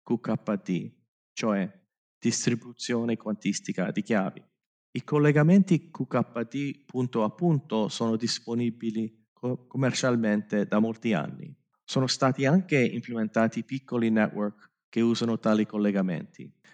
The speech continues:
Si stanno sviluppando strategie per la creazione di reti Q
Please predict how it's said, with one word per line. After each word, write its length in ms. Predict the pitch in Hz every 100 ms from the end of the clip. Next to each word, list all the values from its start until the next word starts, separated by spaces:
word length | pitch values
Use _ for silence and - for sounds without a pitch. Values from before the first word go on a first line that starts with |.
| _
Si 180 | - -
stanno 340 | - 135 139 131
sviluppando 680 | - 151 147 135 143 143 131
strategie 640 | - 127 123 117 156 147
per 180 | 120 113
la 140 | 107
creazione 580 | - 113 110 - 123 117
di 120 | 110
reti 600 | 107 113 113 117 - _
Q 120 | -